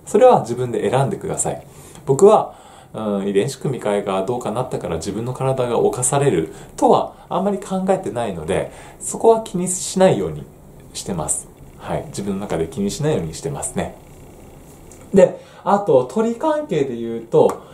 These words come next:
卵とかについてのお話もありますね。卵の、うん、平飼いがどうとか、そういうお話もあるので、ちょっと長くなっちゃいましたから、ちょっと次回の動画に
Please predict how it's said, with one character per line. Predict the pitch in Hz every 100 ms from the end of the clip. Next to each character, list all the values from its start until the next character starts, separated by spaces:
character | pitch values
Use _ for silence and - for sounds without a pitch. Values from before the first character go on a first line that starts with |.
| - -
卵 | 202 208 339 320
と | 165
か | -
に | 123
つ | 120 127
い |
て | 123
の | 98
お | 92
話 | 104 98 -
も | 98 95 92 92
あ | 92
り | 95
ま | 95
す | 92
ね。 | 95 87 87 -
卵 | 131 131 131 113
の、 | 95 90 85 - - - - - -
う | 107
ん、 | 101 95 92 92 92 92 - - -
平 | - 143 131
飼 | 127 123
い |
が | 123
ど | 117 120
う | 113
と |
か、 | - - - -
そ | - -
う | 190
い |
う |
お |
話 | 190 180 -
も | 175 170
あ |
る | 113
の | 90 82
で、 | 92 78 - -
ち | -
ょ |
っ | 381
と |
長 | 156 185 214
く | 139
な | 120
っ |
ち | 110
ゃ |
い | 98
ま |
し | -
た | 98
か | 90
ら、 | 90 90
ち | 127
ょ |
っ | 151
と |
次 | 156 285
回 | 285
の | 107
動 | 104
画 | 95
に | 92 90